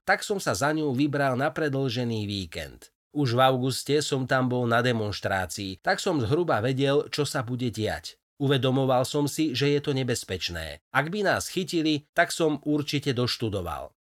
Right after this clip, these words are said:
spomína na udalosti spred tridsiatich troch rokov Milan Kolcún, ktorý je dnes sprievodcom mesta Košice,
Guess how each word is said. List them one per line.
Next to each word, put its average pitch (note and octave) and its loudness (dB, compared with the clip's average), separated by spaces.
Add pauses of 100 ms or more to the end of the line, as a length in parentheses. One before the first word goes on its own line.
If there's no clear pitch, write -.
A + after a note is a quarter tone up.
(120)
spomína C3 0
na B2 4
udalosti C3 0
spred A#2 0
tridsiatich D#3 -4
troch G#2+ -2
rokov C#3 2
Milan A#2 0
Kolcún, D3 -2
ktorý G3 0
je F#3 0
dnes D3+ 0
sprievodcom D#3 0
mesta B2+ -2
Košice, C3+ -2